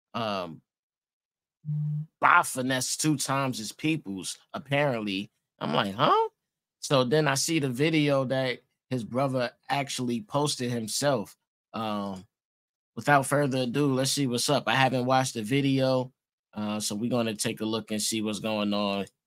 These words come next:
right here, right now. Hope all of y'all is doing pretty good out there, having a pretty smooth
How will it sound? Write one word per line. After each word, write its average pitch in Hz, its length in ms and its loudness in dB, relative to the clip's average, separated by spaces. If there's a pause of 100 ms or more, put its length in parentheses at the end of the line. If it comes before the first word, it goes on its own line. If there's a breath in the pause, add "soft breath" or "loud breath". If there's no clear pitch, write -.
right 101 240 -4
here, 98 240 -2
right 95 280 -4
now. 98 440 -2 (360 soft breath)
Hope 120 200 4
all 113 200 4
of 113 60 0
y'all 110 220 4
is 110 80 -2
doing 107 480 0 (260)
pretty 117 220 2
good 120 320 2
out 113 240 4
there, 120 420 2 (400 soft breath)
having 107 280 2
a - 20 -2
pretty 107 280 0
smooth 110 500 0